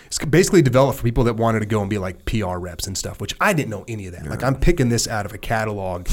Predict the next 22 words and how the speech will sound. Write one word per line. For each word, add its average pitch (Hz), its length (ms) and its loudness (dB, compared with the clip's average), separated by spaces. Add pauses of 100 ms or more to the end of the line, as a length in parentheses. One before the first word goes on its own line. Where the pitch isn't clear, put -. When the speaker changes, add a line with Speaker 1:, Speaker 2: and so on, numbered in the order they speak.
(400)
Speaker 1:
of 104 120 2
what 117 180 4
I 107 120 2
thought 117 320 2
would 107 100 -2
be 107 140 0
the 101 220 -2
easiest 113 400 0
major 101 360 -2
for 104 120 -2
me 92 220 -4
so 98 160 -2
that 92 100 -4
I 95 120 -2
could 92 160 -8
just 104 220 -2
focus 107 440 -2
on 90 360 -6 (800)
P 113 140 0
T'ing 107 400 0
and 92 100 2
Speaker 2:
Yeah. 92 140 -2